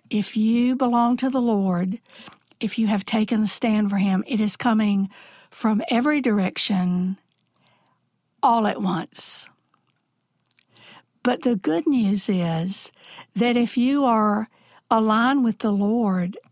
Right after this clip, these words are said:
and you are obedient to him,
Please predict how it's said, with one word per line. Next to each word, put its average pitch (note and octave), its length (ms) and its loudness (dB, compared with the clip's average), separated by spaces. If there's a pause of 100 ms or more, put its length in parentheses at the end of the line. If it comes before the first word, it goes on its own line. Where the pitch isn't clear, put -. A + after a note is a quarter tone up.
and G#3 180 2
you A3+ 220 2
are A3 240 0
obedient A3 640 0
to G3 120 -2
him, F#3 640 0